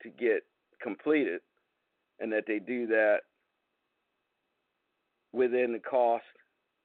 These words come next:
and meeting the expectations that they have for those jobs. Construction is booming right now.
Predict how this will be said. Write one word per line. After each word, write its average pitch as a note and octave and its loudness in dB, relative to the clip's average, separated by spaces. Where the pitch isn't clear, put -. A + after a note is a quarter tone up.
and A2+ -4
meeting C3 -2
the A#2 2
expectations A2 -6
that B1+ -12
they D2 -8
have E2 -6
for D2+ -12
those C2+ -14
jobs. B1+ -6
Construction D3+ -2
is C3 -4
booming C3+ -4
right C#2 -8
now. E2 -10